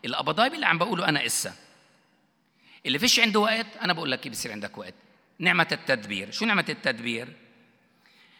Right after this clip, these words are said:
تيجي أنت على جدول، سكجول تبعك خلال النهار، ملان وقت وملان شغل. عندك الشغل وعندك العيلة وعندك الآخرين، وفي ناس ملتزمة مزبوط مع عائلتها.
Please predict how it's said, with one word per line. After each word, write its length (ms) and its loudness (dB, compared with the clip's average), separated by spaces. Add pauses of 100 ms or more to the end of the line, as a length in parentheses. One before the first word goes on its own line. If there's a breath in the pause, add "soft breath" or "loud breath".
(200 soft breath)
تيجي 240 2
أنت 180 -2
على 380 2
جدول، 640 0
سكجول 440 0
تبعك 300 0
خلال 300 -2
النهار، 440 -4 (260)
ملان 280 2
وقت 280 2 (1300)
وملان 300 6
شغل. 360 2 (960 soft breath)
عندك 340 0
الشغل 440 2
وعندك 380 -6
العيلة 600 -4
وعندك 480 -8
الآخرين، 680 0
وفي 280 -6
ناس 220 -2
ملتزمة 640 -2 (600)
مزبوط 440 -4 (140)
مع 280 -4
عائلتها. 520 -6